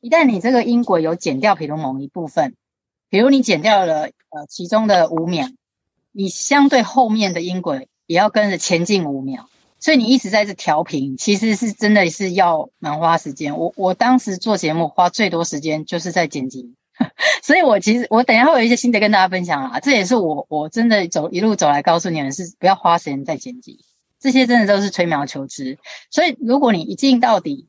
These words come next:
其实 Lancaster 就很棒了，它可以拆两个音轨，而且还可以录影哦。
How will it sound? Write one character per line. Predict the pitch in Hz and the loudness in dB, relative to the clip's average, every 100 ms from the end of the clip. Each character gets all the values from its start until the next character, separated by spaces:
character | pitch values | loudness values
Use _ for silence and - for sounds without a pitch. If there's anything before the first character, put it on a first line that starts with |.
| _ | _
其 | - 220 | -12 -4
实 | 240 | 0
Lancaster | 190 202 214 175 156 | 0 0 0 0 0
就 | 180 | 0
很 | 139 | 0
棒 | 151 151 | 0 0
了， | 262 - | -2 -10
它 | - 214 | 0 0
可 | 214 190 | 2 0
以 | 156 | 0
拆 | - 185 | 0 0
两 | 170 143 | 2 -2
个 | 139 135 _ | -6 -10 _
音 | 185 202 | -10 -4
轨， | 175 139 | -4 -2
而 | 208 | 0
且 | 226 | 2
还 | |
可 | 202 214 | 2 2
以 | |
录 | 214 | 2
影 | 175 131 | 0 -2
哦。 | - - | -8 -16